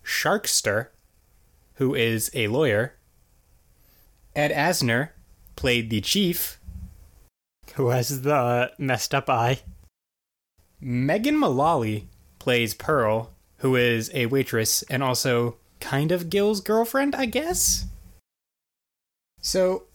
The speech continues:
Speaker 1: essentially, the plot of this show, this episode at least, the pilot, is the very beginning, someone gets beaten and thrown out a window and killed. That is Clam Casino. And the primary suspect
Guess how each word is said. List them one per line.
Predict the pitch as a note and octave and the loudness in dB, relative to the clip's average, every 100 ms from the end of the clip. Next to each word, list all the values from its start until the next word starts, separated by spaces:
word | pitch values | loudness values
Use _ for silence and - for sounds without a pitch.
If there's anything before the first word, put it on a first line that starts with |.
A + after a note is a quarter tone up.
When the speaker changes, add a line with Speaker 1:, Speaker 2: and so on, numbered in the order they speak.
| _ - | _ -4
Speaker 1:
essentially, | F3 B3+ C4 D3 C3+ A#2+ A2+ - _ _ _ _ - | 0 2 2 2 2 2 0 -6 _ _ _ _ -14
the | - | -10
plot | - E3+ E3 C#3+ | -2 0 0 -2
of | B2 | 0
this | B2+ | 0
show, | - - A#2+ G#2+ G#2+ - - | 0 0 0 0 -2 -8 -4
this | C#3 | -2
episode | - - A#2 A2+ | -2 -2 -2 -2
at | A#2+ | -2
least, | A2 - | -6 -6
the | - | -4
pilot, | A#2+ A2 A2 - - - _ _ | -2 -2 -4 -6 -20 -20 _ _
is | C#3 B2+ B2 - - - - _ _ _ _ _ - | -2 0 -2 -6 -16 -20 -20 _ _ _ _ _ -6
the | C3+ | 0
very | E3 F#3 | 0 0
beginning, | E3+ C#3 C#3+ D#3 _ _ _ - - | 0 0 -2 -6 _ _ _ -20 -10
someone | - E3+ D#3+ | -2 0 2
gets | D3+ C3+ C3 | 0 -2 -2
beaten | B2 D3+ C3 A#2+ | 0 2 2 0
and | C3+ A2+ | -2 -2
thrown | B2 A#2+ | 0 2
out | B2 C#3+ | 2 2
a | |
window | C#3 A2 G#2 A2 C#3 - | 0 2 2 0 -4 -8
and | B2+ | -6
killed. | B2 A2 G2+ A#2+ - - - | -2 -2 -2 -6 -14 -20 -8
That | A#2 A2+ | -2 0
is | A2 G#2+ - - | 0 0 -4 -14
Clam | - C#3+ C#3 | -4 0 0
Casino. | F3 - A#2+ G#2 G2+ A#2+ - _ _ _ - _ _ _ _ - | 0 0 0 0 -2 -6 -8 _ _ _ -20 _ _ _ _ -2
And | C#3 C3 | 0 2
the | B2+ | 0
primary | - D3 C#3 B2 | 0 0 2 0
suspect | A#2 G#3 - A2+ A#2 - | 2 0 0 -2 -4 -8